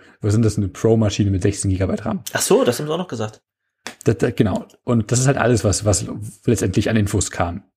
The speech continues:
Speaker 1: Nicht viel mehr
Speaker 2: Witzig.
Speaker 1: als das. Also die Dinger sind schneller als andere Geräte. Cool.
Speaker 2: Gibt's da jetzt
Speaker 1: Und,
Speaker 2: eine neue,
Speaker 1: äh,
Speaker 2: gibt's jetzt eine neue Generation von MacBook Pros mit dem alten Chip noch? Oder, ach nee, die, die haben nicht wirklich die, die haben nicht wirklich die, die Rechner aktualisiert, ne? Die, die,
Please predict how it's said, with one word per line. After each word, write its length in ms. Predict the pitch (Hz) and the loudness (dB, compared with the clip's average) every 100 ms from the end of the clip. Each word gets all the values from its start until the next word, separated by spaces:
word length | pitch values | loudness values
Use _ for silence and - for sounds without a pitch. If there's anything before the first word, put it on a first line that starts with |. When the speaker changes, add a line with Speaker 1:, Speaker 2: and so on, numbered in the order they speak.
| - | -2
Speaker 1:
Nicht 160 | 120 - | -2 2
viel 140 | 110 | 2
mehr 100 | 101 | 2
Speaker 2:
Witzig. 60 | 98 | 0
Speaker 1:
als 120 | - | -4
das. 220 | 107 - | -6 -4
Also 160 | 110 104 | -2 0
die 120 | 101 | 2
Dinger 200 | 123 120 | 2 4
sind 220 | 104 98 | 2 -2
schneller 580 | - 147 185 175 175 226 | 0 2 2 0 -2 -2
als 320 | 123 117 - | -2 -2 0
andere 380 | 117 120 123 110 | 0 2 2 2
Geräte. 540 | 107 104 147 196 196 _ _ - | 0 -2 -2 -4 -6 _ _ 0
Cool. 240 | 151 175 - - | 2 2 -4 -8
Speaker 2:
Gibt's 160 | 123 | -4
da 60 | 139 | 2
jetzt 120 | 117 | 2
Speaker 1:
Und, 100 | 113 | 2
Speaker 2:
eine 100 | 135 | 2
neue, 300 | 120 110 107 | 2 2 2
Speaker 1:
äh, 60 | 131 | -4
Speaker 2:
gibt's 200 | 135 - | -10 -6
jetzt 300 | 127 120 139 | -8 -6 -8
eine 80 | 127 | -4
neue 240 | 131 135 | -2 -2
Generation 580 | 139 135 131 - 135 135 | -2 -2 -4 -4 -6 -4
von 180 | 131 120 | -8 -8
MacBook 300 | 127 - - | -8 -10 -6
Pros 380 | 139 143 147 | -4 -2 -4
mit 240 | 123 127 - | -8 -8 -4
dem 380 | 120 117 113 - | -4 -4 -8 -6
alten 360 | 123 135 131 | -2 -2 -4
Chip 300 | 120 196 - | -6 -6 -6
noch? 240 | 262 - - | -14 -12 -6
Oder, 640 | 135 120 120 110 101 85 - | -4 0 0 0 -4 -10 -6
ach 120 | - | 0
nee, 80 | 175 | 2
die, 140 | 151 - - | 0 -4 -6
die 100 | 135 | -2
haben 100 | 175 | 2
nicht 320 | 190 190 196 | 2 4 2
wirklich 200 | 202 208 | 2 0
die, 220 | 190 180 - - | 0 -2 -4 -4
die 60 | 143 | 0
haben 60 | 156 | 0
nicht 140 | 170 | -2
wirklich 160 | 165 - | -6 -8
die, 360 | 147 143 143 | -6 -2 -4
die 180 | 131 131 | -2 -2
Rechner 560 | 123 170 220 180 139 110 | -2 -2 2 4 4 2
aktualisiert, 600 | 127 147 131 123 123 135 | -2 -4 -2 -2 -2 -4
ne? 80 | |
Die, 160 | 135 131 | -4 -4
die, 300 | 120 120 | -4 -4